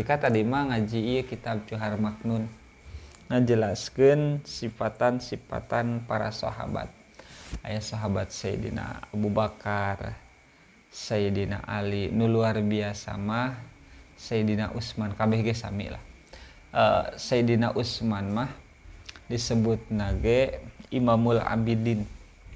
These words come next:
Eh, imamna orang-orang ahli ibadah. Nepi ka dicaritakeun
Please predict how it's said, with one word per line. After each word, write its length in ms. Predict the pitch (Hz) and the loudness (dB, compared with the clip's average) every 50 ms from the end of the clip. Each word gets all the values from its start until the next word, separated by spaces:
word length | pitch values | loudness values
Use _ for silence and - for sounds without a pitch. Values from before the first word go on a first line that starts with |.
| - - - - - - - - - - - - - - - - - - - - - - - | -18 -20 -20 -20 -20 -16 -14 -14 -14 -14 -16 -16 -12 -6 -4 -4 -4 -4 -6 -10 -12 -4 2
Eh, 200 | 120 117 110 104 - - - 127 | 4 4 4 4 0 -2 0 2
imamna 800 | 127 123 117 113 107 104 104 107 117 123 123 127 123 - - - | 2 4 4 4 4 4 4 4 4 2 2 0 0 -2 -4 -4
orang-orang 480 | - 113 110 107 104 104 107 107 113 117 117 120 | -2 0 0 0 -2 -2 -2 -2 -2 -2 -2 -4
ahli 320 | 113 110 113 110 - 107 | -4 -4 -4 -2 -2 -2
ibadah. 340 | 101 101 104 107 - - 107 - - - - - - - - - - - - - - - - - - - | -2 -2 -4 -4 -6 -8 -10 -14 -16 -20 -20 -20 -20 -20 -16 -14 -14 -14 -14 -18 -20 -20 -20 -16 -12 -10
Nepi 240 | 113 - 120 113 | -8 -4 -4 -4
ka 160 | 117 - 143 156 | 0 2 2 4
dicaritakeun 1120 | 147 143 143 - 135 120 113 113 107 - 113 107 104 - - 135 143 147 151 151 - - | 2 2 0 -2 -2 -2 0 0 -2 -2 -6 -8 -8 -6 -4 -2 0 0 0 -2 -4 -6